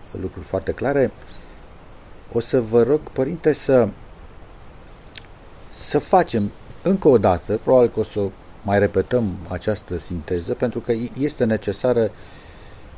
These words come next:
într-un context în care în jurul nostru circulă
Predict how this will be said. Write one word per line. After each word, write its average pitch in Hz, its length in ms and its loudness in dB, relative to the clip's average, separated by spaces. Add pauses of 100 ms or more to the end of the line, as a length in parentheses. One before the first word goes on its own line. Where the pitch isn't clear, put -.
într-un 127 440 0
context 123 440 2
în 113 100 -2
care 117 240 4
în 110 60 0
jurul 113 240 -2
nostru 110 300 -4
circulă 101 720 2